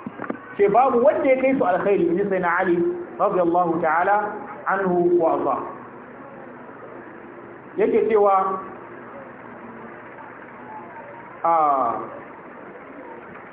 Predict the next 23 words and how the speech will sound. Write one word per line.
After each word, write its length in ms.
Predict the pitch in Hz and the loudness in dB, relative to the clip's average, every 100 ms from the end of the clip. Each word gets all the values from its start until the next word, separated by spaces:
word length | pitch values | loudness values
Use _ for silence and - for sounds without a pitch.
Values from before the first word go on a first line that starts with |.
| - - - 175 | -18 -16 -4 0
Abu 280 | 202 294 | 4 4
Juhaifa, 520 | 311 233 220 226 226 196 - - - - | 4 4 4 4 4 2 0 -8 -12 0
ɗaya 120 | 214 | 2
daga 180 | 220 185 185 | 4 4 2
cikin 340 | 202 196 190 - - - | 2 0 -2 -8 -8 0
tabi'ai, 440 | 170 160 165 202 269 - - - - - - - - - | 2 4 4 2 2 -4 -8 -14 -16 -16 -16 -16 -16 -2
yace, 200 | 202 208 | 2 4
"Kuntu 400 | 214 226 311 302 247 | 4 4 4 4 6
ara 440 | 247 254 240 220 | 6 6 6 4
Aliyan 400 | 220 254 240 220 247 | 2 4 2 4 2
afdalan 460 | 285 240 233 208 | 2 4 4 4
nasi 260 | 220 233 214 | 4 2 2
ba'da 380 | 208 214 190 175 | 4 4 4 2
Rasulillah." 480 | 175 190 170 156 - - - - - - - - 175 | 2 2 4 4 0 -2 -8 -12 -14 -16 -16 -6 2
Yace, 320 | 226 233 220 | 4 4 4
"Na, 340 | 233 262 254 226 | 6 4 4 2
na 180 | 262 277 | 2 4
kasance 460 | 285 269 208 226 | 4 2 4 4
ni 120 | 226 269 | 4 4
a 160 | 214 | 4
da, 140 | 214 180 - - - - - | 4 4 0 -6 -12 -8 -2
ina 220 | 240 208 | 2 4
ganin 240 | 214 214 | 4 2